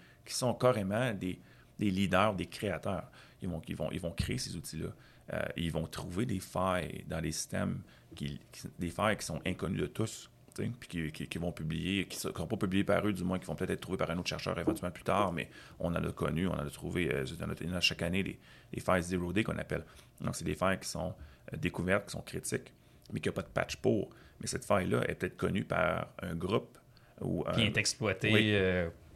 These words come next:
Speaker 1: Ou un État, OK ? Parce que faut comprendre les services, les services de, de renseignement de certains États. C'est connu, tu sais, il y avait le Snowden là, qui, qui a publié, euh,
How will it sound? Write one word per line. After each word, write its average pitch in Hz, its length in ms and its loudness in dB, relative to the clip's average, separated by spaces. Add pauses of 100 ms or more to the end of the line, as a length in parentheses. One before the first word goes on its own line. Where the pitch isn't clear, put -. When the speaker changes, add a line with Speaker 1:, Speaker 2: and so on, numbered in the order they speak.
(200)
Speaker 1:
Ou 104 200 6
un 98 100 8
État, 120 360 4 (200)
OK ? - 160 -2 (180)
Parce 76 260 -2
que 78 80 -6
faut 80 120 -6
comprendre 95 280 -2
les 90 60 2
services, 92 320 0 (220)
les 85 100 -2
services 92 460 -2
de, 76 140 0 (320)
de 98 80 6
renseignement 92 400 4
de - 40 -4
certains - 280 -2
États. 120 360 2 (560)
C'est - 160 -4
connu, 92 300 2
tu - 60 -2
sais, 90 80 0
il 82 60 0
y 80 40 2
avait 80 200 0
le 67 220 -4
Snowden 90 600 0
là, 60 80 -6
qui, - 140 -10
qui - 140 -10
a - 40 -12
publié, 82 580 -2
euh, 71 120 -2